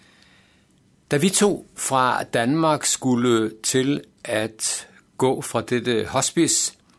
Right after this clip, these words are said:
så spurgte vi, om også Moder Teresa var der. Vi havde altså kigget os temmelig grundigt rundt for at se, om hun var der.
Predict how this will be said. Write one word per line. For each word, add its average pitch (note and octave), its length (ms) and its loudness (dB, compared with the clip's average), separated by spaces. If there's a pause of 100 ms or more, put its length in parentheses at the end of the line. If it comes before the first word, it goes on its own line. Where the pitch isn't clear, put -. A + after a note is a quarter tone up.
(560)
så - 140 -4
spurgte C#3 480 2
vi, B2+ 220 2
om A2+ 140 0
også C#3 420 0
Moder A#2+ 220 2
Teresa A#2+ 480 -2
var E2+ 180 -6
der. F2 220 -10 (1500)
Vi A#2+ 120 0
havde G2+ 360 4
altså F#2+ 300 0
kigget B2+ 460 2
os G2 240 -2
temmelig C#3 420 2
grundigt A#2+ 420 0
rundt C#3 280 -2 (800)
for A2 220 -4
at G#2 60 -4
se, - 280 0
om A#2 80 0
hun G#2+ 180 0
var G2 160 0
der. C3+ 120 -4